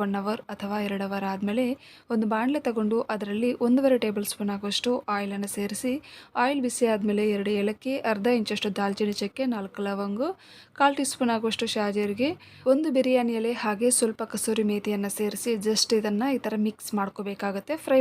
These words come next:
ಮಾಡ್ಕೋಬಾರ್ದು. ನಂತರ ಇದರಲ್ಲಿ ಎರಡು ಈರುಳ್ಳಿಯನ್ನ ಈ ಥರ ಸಣ್ಣ ಸಣ್ಣದಾಗಿ ಕಟ್ ಮಾಡಿ ಸೇರಿಸಿ, ಹಾಗೆ ಮೂರು ಹಸಿಮೆಣಸಿನಕಾಯಿಯನ್ನ ಈ ಥರ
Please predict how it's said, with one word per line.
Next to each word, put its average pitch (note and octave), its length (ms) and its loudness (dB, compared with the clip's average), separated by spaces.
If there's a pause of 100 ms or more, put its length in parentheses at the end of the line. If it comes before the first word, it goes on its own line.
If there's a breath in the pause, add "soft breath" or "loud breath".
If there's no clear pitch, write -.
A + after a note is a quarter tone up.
ಮಾಡ್ಕೋಬಾರ್ದು. F#3+ 640 -4 (520 loud breath)
ನಂತರ B3+ 200 2 (100)
ಇದರಲ್ಲಿ B3 320 2 (160)
ಎರಡು G#3 180 2 (120)
ಈರುಳ್ಳಿಯನ್ನ A3+ 520 4
ಈ G#3 80 -4
ಥರ G#3+ 60 -2 (100)
ಸಣ್ಣ G#3+ 220 -2
ಸಣ್ಣದಾಗಿ G3+ 420 -2
ಕಟ್ G3+ 240 -8
ಮಾಡಿ G3+ 140 -6 (100)
ಸೇರಿಸಿ, G3+ 320 0 (140)
ಹಾಗೆ A3 320 2 (480 loud breath)
ಮೂರು C4 200 0 (100)
ಹಸಿಮೆಣಸಿನಕಾಯಿಯನ್ನ G3+ 920 0
ಈ - 80 -10
ಥರ G#3 100 -6